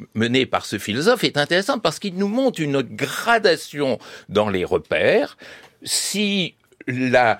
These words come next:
loi est passée dans des conditions, euh, euh, normales et acceptables.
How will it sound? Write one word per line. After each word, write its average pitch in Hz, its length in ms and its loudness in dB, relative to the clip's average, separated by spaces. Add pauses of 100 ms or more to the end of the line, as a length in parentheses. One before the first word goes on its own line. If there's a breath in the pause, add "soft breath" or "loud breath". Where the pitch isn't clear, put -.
(140)
loi 127 580 4
est 101 80 0
passée 123 540 0
dans 95 180 -2
des 101 140 -6
conditions, 113 1120 -2
euh, 82 120 2 (320 loud breath)
euh, 90 380 0
normales 117 840 0 (200)
et 120 140 4
acceptables. 98 880 -2